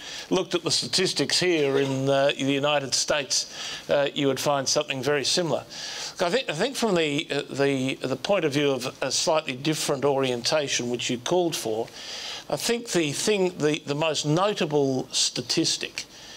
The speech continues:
for the zone that we're talking about here today is the fact that it's going to move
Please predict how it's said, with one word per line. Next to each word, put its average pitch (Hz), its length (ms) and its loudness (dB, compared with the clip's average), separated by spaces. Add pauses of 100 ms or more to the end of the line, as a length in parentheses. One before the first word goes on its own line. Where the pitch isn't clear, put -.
(180)
for 139 600 4
the 120 260 -2
zone 156 440 2
that - 140 -4
we're 123 120 0
talking 135 420 0
about 120 300 0
here 135 180 -2
today 120 500 2 (600)
is 147 200 0
the 139 100 0
fact - 440 -2
that 139 140 0
it's 135 200 0
going 151 380 0
to 135 120 -2
move 135 640 0